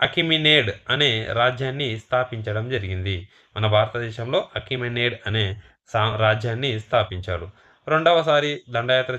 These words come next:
చేసింది మొదటి డేరియస్ అనే వ్యక్తి. రెండవసారి దండయాత్ర. మొట్టమొదటి ఎవరు? సైరస్ అనే రాజు మొట్టమొదటిసారిగా దండయాత్ర చేస్తే,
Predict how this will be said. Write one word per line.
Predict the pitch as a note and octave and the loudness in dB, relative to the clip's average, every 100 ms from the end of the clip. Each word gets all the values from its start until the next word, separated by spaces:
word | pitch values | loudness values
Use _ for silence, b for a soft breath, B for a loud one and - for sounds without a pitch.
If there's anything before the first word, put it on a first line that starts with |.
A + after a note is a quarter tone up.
| A2+ | -6
చేసింది | A2 A2+ B2 A#2 A2 | -8 -8 -4 -4 -4
మొదటి | A#2 A#2 B2 C3+ - G2 | -4 -2 0 -2 -6 -4
డేరియస్ | G#2 A2+ A2 A#2+ A#2+ - | 0 0 2 0 -2 -6
అనే | G#2 | -6
వ్యక్తి. | G2+ G#2 G3+ D4+ _ _ _ _ C3 | -6 -6 -8 -8 _ _ _ _ 0
రెండవసారి | B2+ A#2+ A#2 A2 A2 C#3+ | 2 4 2 2 2 2
దండయాత్ర. | A2+ A2+ G#2 G2 F#2 | 0 0 0 0 -2
మొట్టమొదటి | G2 A2 C#3+ C#3 C3 | -4 -2 0 0 0
ఎవరు? | C3+ C#3 C#3 - B B - | 0 2 0 -4 B B -2
సైరస్ | A#2+ C3 D#3 D#3 - | 2 4 2 0 -8
అనే | B2+ B2+ | -4 0
రాజు | A2 A2+ C#3 A#2+ | 0 0 -2 -4
మొట్టమొదటిసారిగా | A#2+ G#2+ B2 A#2 A2+ A2 A2+ | -4 -4 -4 -4 -2 -2 -2
దండయాత్ర | G#2 G2+ G#2 G#2+ | -2 -2 -2 -2
చేస్తే, | A2 A2 - G3+ | -6 -6 -2 -2